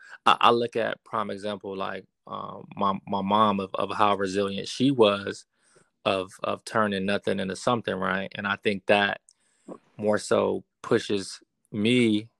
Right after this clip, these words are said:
to do it on sort of another,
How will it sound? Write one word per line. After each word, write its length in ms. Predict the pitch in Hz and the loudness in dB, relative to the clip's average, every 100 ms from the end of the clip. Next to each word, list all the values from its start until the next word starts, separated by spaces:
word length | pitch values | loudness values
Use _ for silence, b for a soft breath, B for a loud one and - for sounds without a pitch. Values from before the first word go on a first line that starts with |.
| _ | _
to 580 | - 120 107 101 95 - _ _ - | -6 0 2 0 -2 -8 _ _ -4
do 300 | 107 113 110 | 6 8 8
it 180 | 104 104 | 8 6
on 480 | - 101 98 98 98 - | 0 -4 -2 -4 -8 -12
sort 260 | - - 107 | -4 2 4
of 100 | 92 | 4
another, 520 | 95 101 98 95 95 | 0 0 0 -2 -8